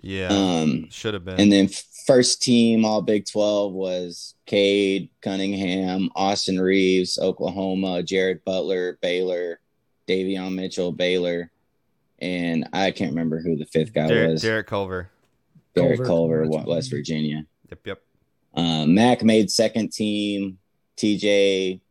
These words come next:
Speaker 2: made third
Speaker 3: Third.
Speaker 2: team. And,
Speaker 3: No.
Speaker 2: um, yeah, he made third, and McCullough and Kyler made, uh, honorable mention.
Speaker 3: Okay. Only
Speaker 1: So,
Speaker 3: problem I
Speaker 1: at
Speaker 3: have
Speaker 1: least
Speaker 3: is, like,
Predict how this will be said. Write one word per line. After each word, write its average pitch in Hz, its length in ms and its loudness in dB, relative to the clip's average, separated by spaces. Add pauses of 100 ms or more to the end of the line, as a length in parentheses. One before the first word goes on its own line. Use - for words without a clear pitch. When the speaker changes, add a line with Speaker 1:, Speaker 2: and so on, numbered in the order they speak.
(140)
Speaker 2:
made 87 480 -4
third 90 220 0
Speaker 3:
Third. 87 80 -8
Speaker 2:
team. 85 480 -2 (640)
And, 85 380 2
Speaker 3:
No. 87 120 -2
Speaker 2:
um, 78 600 2 (920)
yeah, 98 260 4
he 101 180 -2
made 98 240 0
third, 95 280 4
and 87 220 -4
McCullough 101 460 0
and 82 160 -6
Kyler 87 440 -6
made, 82 320 -6
uh, 73 260 -8 (120)
honorable 78 400 0
mention. 76 460 0 (280)
Speaker 3:
Okay. 123 360 -10 (2750)
Only 247 160 2
Speaker 1:
So, 180 160 6
Speaker 3:
problem 180 340 4
I 156 60 -10
Speaker 1:
at - 60 -14
Speaker 3:
have 170 120 -2
Speaker 1:
least 185 180 0
Speaker 3:
is, 131 160 -2
like, 123 260 -6